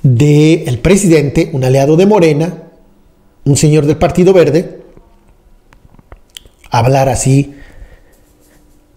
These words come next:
de López Dóriga.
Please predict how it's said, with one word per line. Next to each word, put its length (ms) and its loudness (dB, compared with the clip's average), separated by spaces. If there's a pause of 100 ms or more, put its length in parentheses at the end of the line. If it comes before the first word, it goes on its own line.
(460)
de 760 0 (1000)
López 440 0
Dóriga. 360 -10